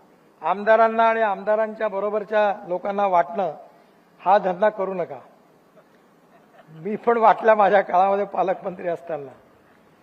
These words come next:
पण मी त्यांना सांगितलं की इमानदारीने काम करा, मुलांना चांगलं शिकवा, चांगलं अन्न द्या आणि आपल्या भविष्यात आपल्या पायावर उभे राहिले पाहिजे याची काळजी घ्या आणि मग दोन पैसे तुम्ही कमवा.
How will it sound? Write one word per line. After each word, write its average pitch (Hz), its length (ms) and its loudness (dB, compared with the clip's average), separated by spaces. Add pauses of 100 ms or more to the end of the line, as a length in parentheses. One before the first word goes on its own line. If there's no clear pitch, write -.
(300)
पण 196 100 -4
मी 233 160 0
त्यांना 247 320 8
सांगितलं 240 440 4
की 254 200 0
इमानदारीने 240 580 4
काम 208 280 2
करा, 185 180 0 (1120)
मुलांना 233 420 6
चांगलं 233 380 4
शिकवा, 214 420 2
चांगलं 196 380 2
अन्न 226 300 6
द्या 220 200 6 (1080)
आणि 196 200 -2
आपल्या 254 440 6
भविष्यात 226 580 4
आपल्या - 320 2
पायावर 214 540 4
उभे 233 320 6
राहिले 226 280 6
पाहिजे 214 280 -2
याची 214 200 -2
काळजी 185 340 0
घ्या 214 100 4
आणि 226 100 4
मग 233 200 0
दोन 233 220 0
पैसे 240 280 2
तुम्ही 254 300 -4
कमवा. 156 320 0